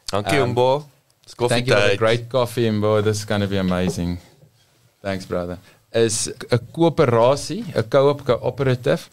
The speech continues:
Speaker 2: ehm, is 'n vorm van besigheid, soos wat jy 'n company of in die ou tyd 'n B K kon registreer, is 'n, 'n koöperasie vorm, 'n besigheidsentiteitsvorm.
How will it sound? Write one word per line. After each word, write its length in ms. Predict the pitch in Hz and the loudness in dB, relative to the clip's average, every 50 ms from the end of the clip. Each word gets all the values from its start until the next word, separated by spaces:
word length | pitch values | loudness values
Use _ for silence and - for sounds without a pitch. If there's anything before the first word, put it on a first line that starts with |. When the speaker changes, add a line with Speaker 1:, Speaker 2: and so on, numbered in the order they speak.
| - - - _ _ _ _ _ _ _ _ | -20 -20 -20 _ _ _ _ _ _ _ _
Speaker 2:
ehm, 280 | 113 113 113 113 117 | 0 0 0 0 2
is 180 | 123 120 117 - | 0 0 2 4
'n 300 | 143 127 123 113 110 113 - - - _ _ - - - - | 4 4 4 2 -2 -8 -14 -20 -20 _ _ -20 -20 -12 -2
vorm 300 | 170 170 160 156 147 139 | 2 4 4 4 2 -2
van 320 | - - 139 123 117 107 104 | -2 0 2 2 2 0 0
besigheid, 560 | 104 107 110 107 - 127 113 - 107 104 - | 2 2 2 2 2 0 0 0 -2 0 0
soos 140 | 139 127 127 | -2 0 0
wat 140 | 143 131 | -2 -2
jy 100 | - 131 120 | -2 -2 -2
'n 100 | 117 120 | -2 -2
company 540 | - 139 127 120 117 117 127 120 120 117 110 | -2 -2 -2 -2 -2 -4 -2 0 0 2 2
of 140 | 101 92 - | 0 0 -2
in 60 | 107 | -4
die 80 | - - | -2 0
ou 100 | 110 113 | 0 0
tyd 140 | 113 113 104 | 0 -2 -2
'n 160 | 101 92 90 - | -2 -4 -6 -6
B 220 | - 98 110 113 113 117 | -2 0 0 0 0 0
K 240 | - 120 113 110 107 - | 0 2 2 2 0 -2
kon 140 | 120 113 98 | -2 -2 0
registreer, 840 | 104 101 - 110 101 - - - - 123 117 113 110 110 110 110 110 - - - - | 0 -2 0 0 0 0 -2 0 0 2 2 4 4 2 2 0 -6 -14 -18 -10 -4
is 240 | - 110 104 101 - | -2 0 0 2 2
'n, 240 | 120 117 110 107 107 107 | 2 2 2 0 -2 -4
'n 160 | 110 104 110 - | -6 -6 -8 -10
koöperasie 1040 | - 143 139 131 - - 113 98 98 101 107 113 113 113 - 117 107 101 101 98 | -2 -2 0 0 2 0 2 2 2 2 2 2 0 -2 -4 -4 -2 -2 -4 -4
vorm, 480 | - - - 127 120 113 110 107 104 101 - | -6 -4 0 2 2 2 2 -2 -6 -6 -4
'n 140 | 98 98 92 | -4 -4 -2
besigheidsentiteitsvorm. 1800 | - 107 107 110 107 127 120 120 113 104 107 - - 107 104 101 101 107 101 - - 117 107 104 107 - - - - 127 117 104 95 82 - - | 0 2 2 2 2 0 0 0 -2 -2 -2 -4 -2 -2 -4 -2 -4 -4 -6 -2 0 0 0 0 -2 -4 -6 -4 0 0 2 2 0 -2 -6 -8